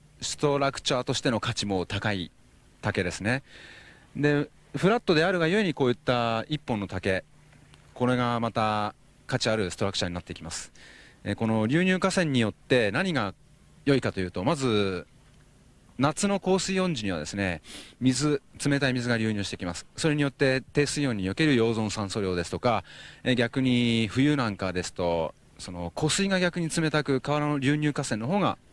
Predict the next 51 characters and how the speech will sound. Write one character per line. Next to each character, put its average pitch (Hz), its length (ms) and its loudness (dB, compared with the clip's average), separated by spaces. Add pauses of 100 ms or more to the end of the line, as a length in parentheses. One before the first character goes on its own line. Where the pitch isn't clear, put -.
あ - 60 -4
っ 120 60 -6
た - 140 -2
か 147 100 2
い 107 60 -2
と 92 80 -6
い 80 100 -4
う、 73 80 -12 (440)
そ 113 120 -6
の 107 60 0
逆 117 200 0
効 135 140 0
果 90 100 -4
で 71 60 -14
す - 80 -14
ね。 120 160 -4 (480)
え 101 360 0
ー、 - 0 -
そ 120 140 0
の 147 560 2 (100)
温 185 200 2
度 190 80 4
差 180 160 0
に 170 80 2
よ 165 120 2
る、 156 300 2 (260)
例 113 200 2
え - 20 2
ば 98 60 0
で 85 80 -6
す - 80 -12
ね、 92 80 -6
マ 107 180 0
ス - 140 -2
な 190 120 0
ん 180 80 -4
か 120 120 -2
も 104 80 -2
そ 98 100 -6
う 92 40 -2
で 87 40 -4
す。 - 220 -12
今 143 180 2
の 101 160 0
時 101 140 -2
期、 92 220 -4 (140)
ま 120 120 -4
あ、 - 20 2
今 123 240 0
こ - 220 -6
の 110 300 0